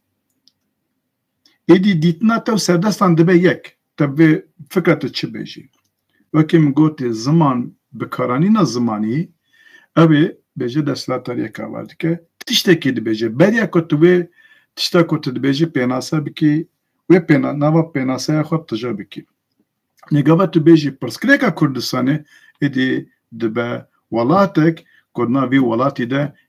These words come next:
gelek problem hene. Êdî em bahsa rastiyekê dikin. Ba-, bahsa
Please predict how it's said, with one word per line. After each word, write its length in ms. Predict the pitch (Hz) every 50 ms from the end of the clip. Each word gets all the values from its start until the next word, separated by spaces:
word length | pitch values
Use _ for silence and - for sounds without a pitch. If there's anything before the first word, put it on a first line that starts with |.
| _ - 113
gelek 380 | 110 131 127 113 117 117 -
problem 400 | - - 113 110 110 113 113 113
hene. 160 | 113 110 120 123
Êdî 480 | 139 165 151 135 123 123 131 156 - _
em 260 | - 143 135 123 110 113
bahsa 360 | 113 - - - - - 196
rastiyekê 760 | 196 175 160 170 - - - - 135 127 107 - - 107 98
dikin. 320 | 101 - - - 113 107
Ba-, 160 | 110 117 - - _ _ _ _ _ _ _ _ _ _ _ _ _ -
bahsa 540 | 117 113 120 117 - 135 127 127 139 135